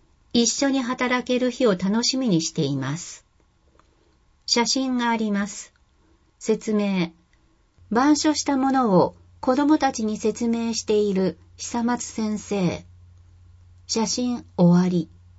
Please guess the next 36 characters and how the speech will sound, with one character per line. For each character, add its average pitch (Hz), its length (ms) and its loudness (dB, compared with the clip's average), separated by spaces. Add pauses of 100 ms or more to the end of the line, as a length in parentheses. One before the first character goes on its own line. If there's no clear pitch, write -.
(1400)
一、 233 520 0 (600)
全 302 300 8
国 262 280 4
本 262 260 4
務 269 180 0
者 220 180 0
対 208 300 0
象 196 580 2
オ 226 180 0
ン 254 140 -2
ラ 254 140 2
イ 254 120 -2
ン 247 100 -2
受 240 120 -2
験。 175 400 -2 (1080)
令 269 220 4
和 277 160 2
六 277 240 0
年 220 220 0
四 226 160 0
月 247 240 -4 (160)
一 233 120 -2
日 233 200 -2
現 233 260 0
在 180 240 0
で 143 240 -4 (260)
五 233 140 2
十 269 240 -2
九 277 260 -2
歳 202 280 -2
の 160 100 0
方 165 300 -2
ま 165 120 2
で。 - 200 -10 (1200)
対 240 220 4
象、 208 440 2